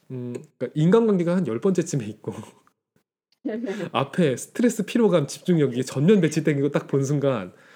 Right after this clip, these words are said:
Speaker 1: 아, 이분 스트레스 많이 받았었구나, 예전에는. <laughs> 그런 생각을 딱 드는 거죠, 왠지 느낌이. 모든 사람들이 근데, 어, 자기 그냥 분야에서도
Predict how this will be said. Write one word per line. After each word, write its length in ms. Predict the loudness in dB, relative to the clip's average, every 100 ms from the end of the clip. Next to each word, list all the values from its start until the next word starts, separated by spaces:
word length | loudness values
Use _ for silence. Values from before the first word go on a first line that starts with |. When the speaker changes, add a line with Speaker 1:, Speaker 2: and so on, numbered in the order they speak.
| -20 -12
Speaker 1:
아, 100 | -10
이분 240 | -6 -4
스트레스 320 | -4 0 0 -2
많이 160 | -4 -6
받았었구나, 960 | -6 -6 -6 -6 -6 -6 -6 -4 -4
예전에는. 420 | -4 -6 -8 -8
<laughs> 1800 | -8 -12 _ _ _ _ _ _ -20 -20 -12 -10 -10 -8 -8 -8 -18 -16
그런 200 | -4 -2
생각을 480 | -2 -4 -4 -2 -4 -6 _ _ _ _ _ _ _ _ _ _ _ _
딱 280 | -8 -8 -12 _ _
드는 240 | -4 -2 -2
거죠, 320 | -6 -14 -18 -16
왠지 400 | -16 -14 -18 -20 _
느낌이. 460 | -16 -10 -10 -10 -16 _ _ _ _ _ _ _ _ _ _ _ _
모든 340 | -2 2 2 2
사람들이 340 | 2 0 -2
근데, 480 | -4 -4 -4 -4 -10 -20 _ _ _ _
어, 640 | -8 -6 -4 -4 -4 -6 -6
자기 340 | -4 -2 -2
그냥 360 | -2 -2 -4 -6
분야에서도 720 | -4 -2 -4 -4 -4 -6